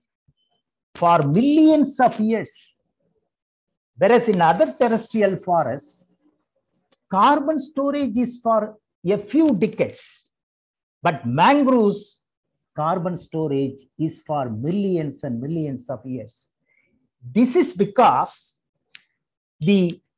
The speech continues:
most of the, the soil domain of mangrove is anaerobic.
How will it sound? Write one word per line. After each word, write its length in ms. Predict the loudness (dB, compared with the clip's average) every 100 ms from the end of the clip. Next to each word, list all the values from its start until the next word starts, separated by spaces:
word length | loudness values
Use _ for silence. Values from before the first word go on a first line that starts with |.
| -6
most 720 | 0 2 4 2 -2 -4 0
of 200 | 0 2
the, 340 | 2 0 -4 _ _ _ _ _ _ _ _ _ _ _ _ _ -4
the 160 | -2
soil 720 | -2 -2 2 4 4 4 2 0 -2
domain 560 | 2 4 6 6 2 0
of 200 | -4 -4 -4
mangrove 720 | -2 0 -2 -4 -4 -4 -10 _ _ _ _ _ _ _ _ _ _
is 360 | -4 -2 -2 -8 0
anaerobic. 1040 | 4 4 4 4 4 4 4 4 0 -4